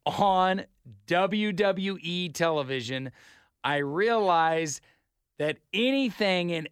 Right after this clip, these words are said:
everything can happen in professional wrestling.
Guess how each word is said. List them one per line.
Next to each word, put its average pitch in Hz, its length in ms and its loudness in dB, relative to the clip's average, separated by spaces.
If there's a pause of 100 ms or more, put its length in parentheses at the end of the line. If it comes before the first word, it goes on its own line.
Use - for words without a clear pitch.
everything 139 880 -2 (220)
can 135 160 -10
happen 120 840 -2 (280)
in 127 140 -6
professional 117 680 -6
wrestling. 104 420 -12